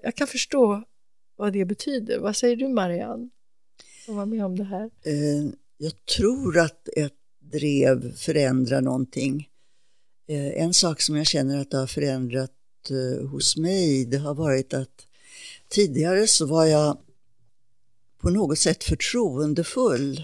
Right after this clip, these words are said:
Speaker 2: eh, gentemot de som såg mina filmer eller läste mina böcker.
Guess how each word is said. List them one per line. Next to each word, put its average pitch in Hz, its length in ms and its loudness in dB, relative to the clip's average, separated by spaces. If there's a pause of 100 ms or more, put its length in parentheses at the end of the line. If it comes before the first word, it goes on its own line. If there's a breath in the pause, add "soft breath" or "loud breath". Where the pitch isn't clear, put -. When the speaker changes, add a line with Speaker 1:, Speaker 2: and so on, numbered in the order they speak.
(1000 loud breath)
Speaker 2:
eh, 135 480 -2 (1040)
gentemot 147 1080 -2 (420)
de 143 280 0
som 135 220 0
såg 131 320 4
mina 131 180 2
filmer 127 500 0
eller 123 220 -2
läste 135 420 0
mina 127 240 -2
böcker. 131 520 -4